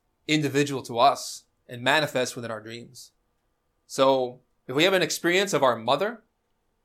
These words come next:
in the astral plane, it is because of our inner individual Binah. She's taking the form of our terrestrial parent to teach us. If you have dreams of your father,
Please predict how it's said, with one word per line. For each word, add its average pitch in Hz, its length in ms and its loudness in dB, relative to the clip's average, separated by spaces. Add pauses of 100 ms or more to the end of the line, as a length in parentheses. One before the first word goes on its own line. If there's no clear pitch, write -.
(120)
in 123 100 -14
the 117 120 -6
astral 131 300 0
plane, 139 360 -6 (480)
it 123 80 -10
is 117 100 -10
because 123 220 -4
of 123 80 -2
our 117 100 0
inner 120 300 -6 (240)
individual 120 600 -8
Binah. 117 480 -8 (580)
She's 120 220 -10
taking 139 320 -4
the 120 60 -6
form 131 360 -2
of 117 100 -4
our 117 140 0
terrestrial 120 460 -8
parent 131 480 -8 (440)
to 120 100 -12
teach - 260 -8
us. - 340 -14 (920)
If 123 80 -12
you 127 60 -2
have 120 100 -4
dreams 139 220 -2
of 127 80 -8
your 120 200 -6
father, 151 540 2